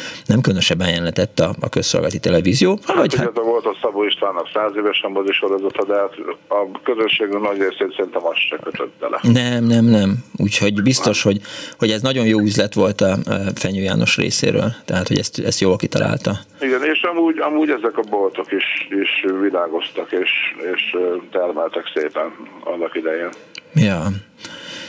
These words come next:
Speaker 1: Szép világ volt, különösen Csitával, meg, ö, <laughs> tehát, hogy Kőbányán, ö, és ha jól értettem, akkor Angyalföldön, ez, ez a Gyöngyösi utca, az a Gyöngyösi sétány? Ami párhuzamos-
Speaker 2: Gyöngyösi sétány, sétány, azt akartam mondani, igen, igen.
Speaker 1: Ne, nem, sétányt mondtál,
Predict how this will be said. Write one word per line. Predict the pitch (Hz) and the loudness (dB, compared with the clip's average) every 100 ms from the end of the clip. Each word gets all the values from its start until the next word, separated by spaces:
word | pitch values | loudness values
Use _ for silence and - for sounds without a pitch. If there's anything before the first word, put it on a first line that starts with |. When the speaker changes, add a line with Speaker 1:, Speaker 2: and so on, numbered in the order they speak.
| - | -6
Speaker 1:
Szép | - 104 95 | -2 0 2
világ | 95 98 101 | 2 4 4
volt, | 101 104 | 4 4
különösen | - 117 107 104 107 | 2 4 4 2 2
Csitával, | 120 113 107 113 110 | 0 2 2 4 6
meg, | 110 104 104 113 | 6 6 6 6
ö, | 107 113 139 - | 4 4 -2 -2
<laughs> | 131 117 - 151 | 0 0 0 2
tehát, | 107 101 | 2 2
hogy | 78 - - - - - | 0 -2 -8 -12 -12 -2
Kőbányán, | - 156 110 104 95 104 - | 2 4 4 2 0 0 0
ö, | 98 80 - - - - - - - | 2 2 0 -6 -18 -20 -20 -14 -4
és | - | 2
ha | |
jól | 87 90 | 4 6
értettem, | 87 - - | 4 2 -2
akkor | 82 - | 0 2
Angyalföldön, | 107 123 120 135 117 | 2 2 2 2 2
ez, | 123 - | 0 0
ez | 127 | 0
a | 117 | 2
Gyöngyösi | 123 151 165 - | 2 4 2 4
utca, | 160 - | 4 4
az | 135 | 2
a | 131 | 4
Gyöngyösi | 110 131 156 127 | 4 2 2 2
sétány? | - 107 - 123 95 - - - | 2 2 0 0 -2 -6 -14 -20
Ami | - - 107 | -4 2 4
párhuzamos- | 104 110 120 143 156 - | 4 0 2 2 2 2
Speaker 2:
Gyöngyösi | 143 | 0
sétány, | 120 98 90 | -2 -2 -2
sétány, | - 107 98 | 0 0 0
azt | 98 - | -2 -4
akartam | - - 85 87 | -4 -2 -2 -2
mondani, | 82 85 82 87 | -4 -2 -2 0
igen, | 85 73 | -2 0
igen. | 73 | 2
Speaker 1:
Ne, | 160 | 2
nem, | 175 180 | 2 0
sétányt | - 202 139 113 | 2 2 2 2
mondtál, | 120 123 120 127 | 2 2 0 0